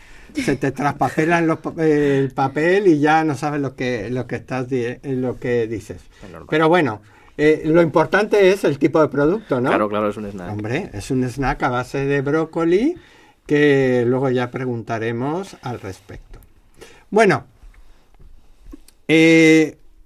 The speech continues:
Speaker 1: hay un aspecto importante, eh, que tiene, eh, y que caracteriza a la Universidad Miguel Hernández en el, en Ciencia y Tecnología de Alimentos, que es el de potenciar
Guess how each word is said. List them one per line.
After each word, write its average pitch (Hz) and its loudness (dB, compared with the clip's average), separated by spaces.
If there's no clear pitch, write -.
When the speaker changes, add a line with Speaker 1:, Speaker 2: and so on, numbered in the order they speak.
Speaker 1:
hay 240 4
un 226 2
aspecto 185 -2
importante, 180 -4
eh, 131 -4
que 123 -4
tiene, 151 -2
eh, 120 -8
y 131 -6
que 135 -4
caracteriza 127 -4
a 127 -4
la 123 -4
Universidad 123 -6
Miguel 131 -4
Hernández 123 -6
en 120 -10
el, 113 -12
en 110 -16
Ciencia 147 -8
y - -8
Tecnología 123 -10
de 151 -8
Alimentos, 131 -8
que 170 4
es 180 0
el 190 0
de 160 -2
potenciar 135 -6